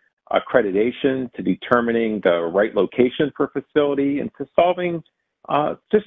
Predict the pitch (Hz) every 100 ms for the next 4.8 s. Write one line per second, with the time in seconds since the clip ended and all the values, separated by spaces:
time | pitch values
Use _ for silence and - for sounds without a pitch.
0 | 180 190 190 185 175 196 196 - 170 -
1 | - - _ _ _ _ _ _ _ _
2 | _ _ _ - 156 165 180 175 - 110
3 | - 131 135 - 127 135 117 101 95 104
4 | - 104 - - 120 135 127 92